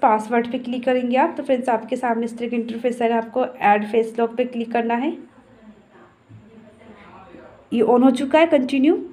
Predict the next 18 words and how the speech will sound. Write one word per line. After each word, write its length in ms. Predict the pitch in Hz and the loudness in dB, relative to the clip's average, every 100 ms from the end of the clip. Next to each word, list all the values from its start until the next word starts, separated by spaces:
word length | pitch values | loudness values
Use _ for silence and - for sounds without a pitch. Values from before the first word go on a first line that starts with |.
| - _ _ _ _ _ _ _ _ _ | -20 _ _ _ _ _ _ _ _ _
इस 80 | - | -10
पर 100 | 247 | -6
click 220 | 240 254 | -4 0
कर 140 | 277 269 | 2 2
देंगे 240 | 262 254 | 4 2
आप। 220 | 330 - - _ | 2 -2 -12 _
तो 80 | 262 | 0
friends, 220 | 269 262 | 2 4
आपके 260 | 277 254 330 | 2 2 0
सामने 280 | 339 277 269 | 2 2 2
इस 120 | 269 | 2
तरह 100 | 262 | 0
का 80 | 254 | 0
इंटरफेस 440 | 240 240 247 240 | -2 -4 -4 -2
आएगा। 120 | 240 | 2
आपका 240 | 254 254 247 | 2 2 0
जो 200 | 233 226 | 0 0
भी, 200 | 269 | 0